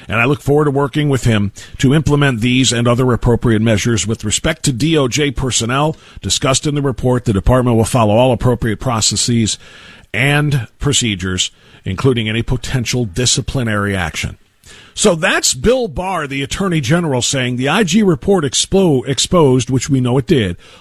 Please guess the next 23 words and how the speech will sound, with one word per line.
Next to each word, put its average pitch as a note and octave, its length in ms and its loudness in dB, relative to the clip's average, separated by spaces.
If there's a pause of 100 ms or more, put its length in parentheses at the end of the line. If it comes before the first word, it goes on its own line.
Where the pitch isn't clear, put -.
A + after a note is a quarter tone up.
a A#2 120 -6
lot C3+ 560 0
of E3 240 -4
F F3 220 -4
B E3 200 0
I C#3+ 340 0 (300)
mistakes D#3+ 840 -4 (640)
and C#3 120 -4
a C3+ 40 -4
lot D#3 240 0
of E3 140 -4
F E3+ 180 -4
B D#3+ 140 0
I C3+ 240 -2
errors F3 420 0
and F3 180 -2
omissions. D#3+ 680 -2 (640)
It C#3+ 160 2
just E3+ 400 0
refuses, C3+ 1040 0 (1300)
the C3 100 2
report B2+ 440 0
does, B2+ 340 0